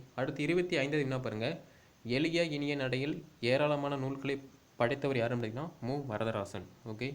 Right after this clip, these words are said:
எளிய இனிய நடையில் ஏராளமான நூல்களை படைத்தவர் யாருன்னு பாத்தீங்கன்னா, மு வரதராசன். So, இந்த வீடியோ மூலமா பாத்தீங்க அப்படின்னா, மிக முக்கியமான இருபத்தைந்து வினாக்களை வந்து நம்ம பார்த்திருக்கோம்.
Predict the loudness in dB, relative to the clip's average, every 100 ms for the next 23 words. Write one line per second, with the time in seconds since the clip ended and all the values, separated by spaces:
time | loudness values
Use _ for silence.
0 | -6 -4 0 0 0 -2 -2 -2 -2 -2
1 | -2 -6 -8 -2 0 0 0 0 -2 -2
2 | -2 -4 -2 -4 -2 -2 -2 -4 -8 -6
3 | -6 -8 -16 -20 -20 -8 -2 -2 -2 -4
4 | 0 0 0 -2 -2 -6 -8 -20 -20 -16
5 | -6 0 0 -2 -12 -20 -20 0 2 4
6 | 4 4 4 4 4 2 0 0 -2 0
7 | -2 -2 -4 -4 -8 -16 -8 -2 0 0
8 | -2 -2 0 0 0 -2 -4 -6 -6 -4
9 | -2 0 0 0 0 -2 -2 -4 -4 -4
10 | -6 -6 -8 -8 -10